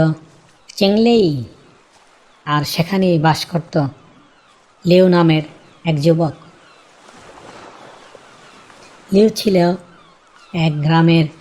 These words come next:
সবচেয়ে সাহসী এবং বিনয়ী জেলে, কিন্তু তার পরিচয় শুধু জেলেই নয়, সে ছিল প্রকৃতির প্রতি শ্রদ্ধাশীল এক যুবক, যে সমুদ্রকে নিজের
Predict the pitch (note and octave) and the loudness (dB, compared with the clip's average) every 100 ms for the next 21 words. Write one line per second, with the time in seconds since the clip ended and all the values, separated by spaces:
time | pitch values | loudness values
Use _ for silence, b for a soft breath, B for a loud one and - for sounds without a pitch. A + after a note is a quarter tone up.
0 | - - - E3+ - E3+ - D#3+ E3 - | -20 -20 -10 -8 -4 -4 0 0 0 0
1 | G3 G#3 D#3 F3 A#3 - - _ - E3 | -4 -2 -2 -2 -6 -18 -20 _ -4 0
2 | E3+ E3+ F3+ E3 C#3+ B2+ B2+ - - B3+ | 2 4 2 0 -4 -8 -14 -14 -2 -2
3 | A#3 - - _ _ _ _ _ _ _ | -2 -6 -12 _ _ _ _ _ _ _
4 | _ _ _ _ _ _ _ _ _ _ | _ _ _ _ _ _ _ _ _ _
5 | - E3+ - G3 F#3 G3 F3+ - E3 D#3+ | -2 -2 4 2 4 2 2 0 2 2
6 | D#3 - - - _ - D#3+ F3+ F#3 F#3+ | 0 -10 -20 -20 _ -8 0 2 4 2
7 | E3+ B2+ A#2 _ _ - F#3 - F#3 F3+ | 0 -4 -12 _ _ -2 -2 0 0 2
8 | E3+ - _ _ - F3 F#3 F#3+ E3 F#3+ | 0 -6 _ _ -10 -4 -2 0 0 0
9 | F3+ D#3 D3 _ _ _ - - E3+ D3+ | 0 -2 -2 _ _ _ -16 -2 -2 2
10 | E3 - D3+ F#3 D3 C#3+ E3 F#3 D#3+ - | 0 0 -2 -2 -4 -2 -2 -2 -6 -16
11 | _ _ _ _ _ _ _ _ _ _ | _ _ _ _ _ _ _ _ _ _
12 | _ _ _ _ _ - D3+ F3+ F3+ - | _ _ _ _ _ -4 2 4 2 2
13 | F3+ F3+ F3 E3+ F3+ E3+ E3 F3 | 2 2 2 4 4 4 4 2